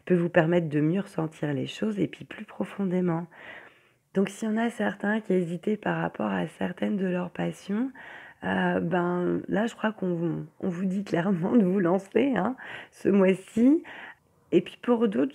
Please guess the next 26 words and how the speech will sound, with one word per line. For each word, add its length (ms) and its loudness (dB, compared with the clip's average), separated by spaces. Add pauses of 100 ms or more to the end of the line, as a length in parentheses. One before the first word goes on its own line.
(160)
euh, 180 2
je 120 -2
vais, 340 4
je 120 0
vais 40 2
vous 240 0
annoncer 420 -2
plusieurs 400 -4
questions 400 -4
qui 140 -6
vont 160 -4
peut-être 260 -4
pouvoir, 540 -4
euh, 120 4
vous 300 -2
aider 380 2
à, 240 0 (500)
à 120 4
mieux 180 2
comprendre 580 -2
ou 60 -2
à 100 2
mieux 180 2
les 140 4
trouver. 600 0 (600)
Alors, 440 0